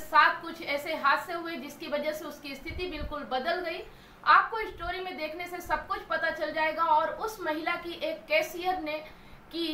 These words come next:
जम के बेइज्जती और उसके बाद उसका क्या अंजाम हुआ, आप जब story में देखेंगे तो आपको पता चलेगा। और बहुत ही inspiring story है,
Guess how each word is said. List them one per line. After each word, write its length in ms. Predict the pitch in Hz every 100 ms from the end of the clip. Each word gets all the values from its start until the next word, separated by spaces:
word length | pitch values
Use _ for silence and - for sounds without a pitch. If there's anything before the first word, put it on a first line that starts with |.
| 269 311
जम 200 | 311 339 330
के 100 | 320 262
बेइज्जती 640 | 254 254 330 320 294 320 359 - - 269
और 160 | 302 294
उसके 260 | 339 - 440
बाद 340 | - 320 392 359
उसका 260 | - 349 320
क्या 140 | 339 330 277
अंजाम 440 | 285 277 320 359 339
हुआ, 220 | 311 311 -
आप 200 | 269 277 233
जब 100 | 294
story 340 | 285 - 302 302
में 100 | 302
देखेंगे 440 | 285 285 349 330 311
तो 120 | 311
आपको 360 | - 330 - 349 -
पता 220 | 269 277
चलेगा। 340 | 277 247 240 247
और 160 | 254 247
बहुत 300 | 254 370 403
ही 160 | 302 311
inspiring 520 | - 302 302 359 359
story 400 | 339 - 320 349
है, 180 | 359